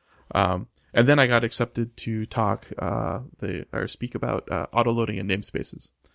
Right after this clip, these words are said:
So I'm super excited about that talk. I keep trying to get people to pick that one up just 'cause it's a lot of fun to give. And I really don't think a lot of people know about it. I, I think we already went over this quite a bit, uh,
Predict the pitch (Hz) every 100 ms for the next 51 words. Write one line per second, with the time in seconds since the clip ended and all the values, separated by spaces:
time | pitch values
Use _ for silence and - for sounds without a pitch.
0 | _ _ _ - - - 90 - - 117
1 | - - 156 135 117 101 95 - - -
2 | - 98 - 113 131 - 110 95 107 -
3 | 104 90 - 95 - 82 - 85 - -
4 | - 117 110 - - - 131 98 95 -
5 | 98 80 - 87 113 - _ _ _ _
6 | - 101 131 143 123 120 117 127 104 104
7 | 101 113 98 98 - - - - - 92
8 | - 107 127 104 98 95 - - 101 101
9 | 95 101 101 92 - - 107 - 101 -
10 | _ _ _ _ - - 104